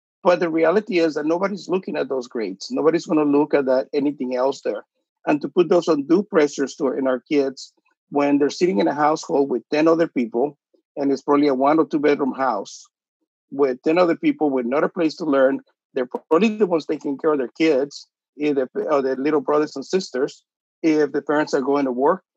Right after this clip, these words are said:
We gotta really understand the reality of what they're sitting in. We, I keep on telling people this, we serve a little third world country inside the United States. We gotta realize the conditions that our kids are living in, and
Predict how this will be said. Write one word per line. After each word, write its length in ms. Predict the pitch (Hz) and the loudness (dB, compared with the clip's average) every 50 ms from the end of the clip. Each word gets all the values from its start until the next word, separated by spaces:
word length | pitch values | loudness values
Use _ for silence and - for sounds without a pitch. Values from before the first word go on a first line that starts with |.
| _ _ - | _ _ -4
We 120 | 165 156 | -2 0
gotta 160 | 190 214 240 | 2 2 0
really 240 | 220 220 202 208 202 | 0 -2 0 0 0
understand 400 | 196 175 151 - - 175 160 151 | 0 0 -4 -4 -2 -2 0 0
the 80 | 160 143 | 0 -2
reality 560 | 131 127 123 120 139 143 139 139 - 147 135 | -2 -2 0 0 0 0 -2 -4 -4 -4 -4
of 80 | 127 | -4
what 100 | 123 123 | -4 -6
they're 100 | 113 113 | -8 -8
sitting 400 | 104 - - 135 143 156 156 135 | -10 -8 -8 -4 -2 -2 -2 -2
in. 220 | 117 101 - - - _ _ _ _ _ _ _ _ _ _ _ - - 254 135 | -4 -8 -10 -12 -18 _ _ _ _ _ _ _ _ _ _ _ -20 -20 -10 -2
We, 720 | 139 160 185 208 233 254 269 262 269 262 262 262 - - _ _ _ - | 0 2 2 4 4 4 6 6 4 4 4 2 0 -4 _ _ _ -2
I 100 | - 311 | -2 -2
keep 220 | - - 208 185 | -2 -4 -6 -6
on 100 | 170 160 - | -6 -6 0
telling 300 | - 190 208 196 170 - | 2 2 2 2 0 -2
people 220 | 165 139 143 135 | -4 -4 -4 -2
this, 340 | 127 131 135 127 - - - _ _ _ _ _ _ _ _ _ - | -2 -2 -2 -4 -6 -12 -20 _ _ _ _ _ _ _ _ _ -8
we 200 | 143 151 202 247 | -2 2 2 2
serve 360 | 254 - - 160 156 156 - - | 2 2 2 2 2 2 2 0
a 100 | - 131 | -4 -2
little 320 | 135 143 160 196 170 - - | 0 0 0 0 0 0 0
third 180 | 165 170 165 | 0 0 0
world 300 | 147 156 151 151 139 127 - | 0 0 0 0 0 0 -2
country 520 | - 143 160 165 - _ 113 104 101 131 - _ _ _ _ _ | -2 -4 -4 -4 -4 _ -10 -10 -10 -12 -14 _ _ _ _ _
inside 340 | 143 139 - - 147 139 127 | -6 -6 -4 -2 -4 -2 -2
the 100 | 139 131 | -2 -4
United 320 | 135 131 131 127 120 113 | -2 -2 -2 -4 -4 -8
States. 560 | - - 117 113 - - _ - - - - _ _ _ _ _ _ _ _ _ _ - | -10 -8 -8 -8 -8 -10 _ -18 -20 -20 -20 _ _ _ _ _ _ _ _ _ _ -4
We 140 | 147 147 | -2 0
gotta 220 | 139 160 175 196 196 | 2 4 2 2 2
realize 480 | 180 170 170 170 160 151 147 143 139 | 2 2 4 4 6 4 4 2 0
the 80 | - 139 | -2 -6
conditions 500 | - 123 127 123 151 151 - - 160 135 | -6 -6 -4 -4 -4 -4 -4 -6 -6 -6
that 120 | 147 131 | -4 -4
our 80 | 127 123 | -4 -6
kids 280 | - - 165 135 - 135 | -4 -4 -4 -4 -2 -6
are 80 | 123 | -4
living 320 | 123 127 143 151 160 131 117 | -2 -2 -2 -2 -2 -4 -6
in, 160 | 107 92 113 | -6 -6 -4
and 140 | 127 262 | -6 -6